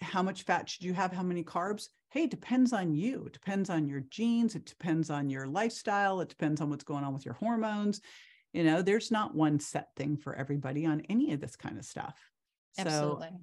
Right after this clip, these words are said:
Speaker 1: you know, I think it's really important for us to really reframe that diets are tools.
Speaker 2: Yes.
Speaker 1: And, you know, and also the other, other part of that is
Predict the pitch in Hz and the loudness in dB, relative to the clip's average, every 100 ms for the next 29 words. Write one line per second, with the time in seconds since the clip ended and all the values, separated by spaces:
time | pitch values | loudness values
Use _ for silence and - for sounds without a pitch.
0 | 160 165 143 147 180 190 170 - 151 226 | 0 2 4 0 -2 -4 -4 -4 -2 0
1 | 233 165 185 190 151 147 143 - 135 151 | 0 -2 -4 -6 -4 -6 -8 -6 -4 -2
2 | 170 156 143 147 - 139 135 139 131 - | -2 -2 -2 -2 -6 -4 -4 -4 -6 -6
3 | 135 147 175 - - - 135 135 139 _ | -4 -2 -4 -8 -12 -6 -6 -6 -10 _
4 | _ - - 180 117 - - _ _ _ | _ -14 -4 -2 -2 -10 -18 _ _ _
5 | _ _ - 156 147 139 143 - - 165 | _ _ 2 4 4 2 0 -2 -2 4
6 | 151 139 143 170 156 185 381 - 147 131 | 4 4 0 6 6 6 2 0 -4 -2
7 | 135 151 151 147 _ - - - 143 - | 0 0 0 -4 _ -20 -10 -4 -4 -2
8 | 277 311 165 135 139 - 156 143 135 | -2 -2 0 0 -2 -2 0 0 -4